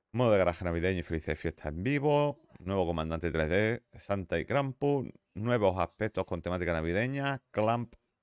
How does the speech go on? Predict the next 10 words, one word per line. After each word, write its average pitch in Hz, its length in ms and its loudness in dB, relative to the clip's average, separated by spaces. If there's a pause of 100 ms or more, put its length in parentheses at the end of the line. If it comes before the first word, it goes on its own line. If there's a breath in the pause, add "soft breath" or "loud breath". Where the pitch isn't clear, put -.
(640)
Cloud 104 300 6
de 85 160 2
Krampus 147 460 0
para 95 260 2
el 85 80 -2
mouse. 156 320 0 (540 soft breath)
Y 135 100 2
trineo 113 300 0
de 101 80 2
Santa 127 640 0